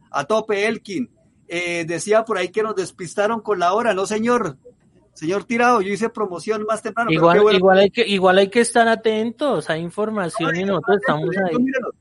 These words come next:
Speaker 1: De hecho, véalo ahí. Yo creo que las etapas cortas no le ayudan al espectáculo, la etapa ayer la cubrieron cinco corredores, eso estuvo,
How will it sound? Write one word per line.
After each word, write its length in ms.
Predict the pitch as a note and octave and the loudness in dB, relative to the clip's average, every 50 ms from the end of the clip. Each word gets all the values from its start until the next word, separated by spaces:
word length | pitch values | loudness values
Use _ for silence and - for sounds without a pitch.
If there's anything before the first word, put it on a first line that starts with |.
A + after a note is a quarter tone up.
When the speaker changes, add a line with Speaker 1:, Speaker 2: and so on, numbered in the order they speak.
| _ _ - _ _ _ _ _ | _ _ -20 _ _ _ _ _
Speaker 1:
De 260 | - - - E3 F3+ G3 | -20 -14 -4 -2 0 0
hecho, 200 | G3 - C4 C4 | 2 4 4 4
véalo 260 | B3 B3 B3+ C4 B3+ - G#3 | 4 4 2 0 0 -2 -2
ahí. 120 | A3+ B3+ - - _ _ _ _ _ _ _ _ | -4 -6 -6 -8 _ _ _ _ _ _ _ _
Yo 100 | F#3 G3 | -4 -2
creo 140 | A3+ B3 A#3 | -2 -2 -2
que 80 | B3 | 0
las 100 | G#3 F#3 | -2 0
etapas 280 | F#3 G#3+ G#3+ A#3+ A#3 A3 | 0 0 -2 -2 -4 -2
cortas 280 | - A#3+ A3 A#3+ A#3+ | -2 -4 -2 -2 -4
no 100 | A3 A3+ | -2 -2
le 60 | A3+ A3+ | -2 -2
ayudan 220 | A3+ A3+ A3+ A3 | -2 -2 -2 -2
al 60 | G#3 G3 | -2 -2
espectáculo, 720 | E3+ - - E3+ - _ A#3+ A#3+ A#3+ A#3+ C4 A#3+ A#3 G#3+ | -4 -8 -12 -14 -10 _ -4 -4 -4 -4 -4 -4 -2 -2
la 140 | G3 F3+ E3 | -2 -2 -4
etapa 340 | E3+ - G3 F#3+ G3 - G#3 | -2 -2 -4 -4 -2 -2 -2
ayer 180 | G3 F#3 G3 G3 | -2 -2 -4 -4
la 100 | G#3 G3+ | -4 -6
cubrieron 360 | - - F3 F3 F#3+ G3+ G3 | -6 -8 -6 -4 -4 -6 -6
cinco 300 | - G#3+ G3+ - G#3 G3+ | -6 -8 -6 -6 -6 -6
corredores, 460 | - F#3+ D#3+ D#3+ F3 G3 G#3+ G#3 G3+ | -6 -6 -8 -6 -6 -6 -6 -6 -8
eso 140 | G3 F3+ F#3 | -10 -14 -14
estuvo, 440 | F#3+ - - G#3 G3+ G3 G3+ F#3+ | -16 -12 -8 -4 -2 -2 -2 -4